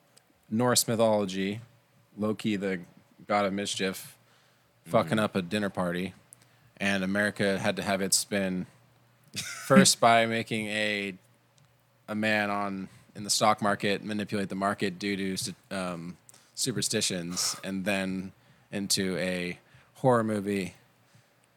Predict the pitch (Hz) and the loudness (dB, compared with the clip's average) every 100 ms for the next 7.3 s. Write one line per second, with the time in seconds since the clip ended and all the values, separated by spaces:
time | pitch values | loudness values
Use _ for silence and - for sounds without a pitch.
0 | _ _ _ _ _ _ _ _ - 107 | _ _ _ _ _ _ _ _ -4 0
1 | - 165 160 156 143 131 110 - 110 87 | 4 6 6 8 8 8 6 2 2 2
2 | - - - - - - - 104 123 135 | 0 -2 -4 -10 -20 -20 -14 -4 -2 0
3 | 113 117 101 - - 101 87 - - - | 2 2 0 -6 -4 -4 -2 -6 -6 -12
4 | - - - - 98 85 65 - _ - | -20 -20 -20 -12 -8 -8 -10 -20 _ -20
5 | - - - - 98 92 95 95 87 _ | -20 -20 -20 -20 -18 -10 -8 -8 -10 _
6 | - - 98 92 87 - - 82 - 90 | -18 -4 -4 -4 -12 -14 -14 -14 -12 -8
7 | 95 92 | -6 -6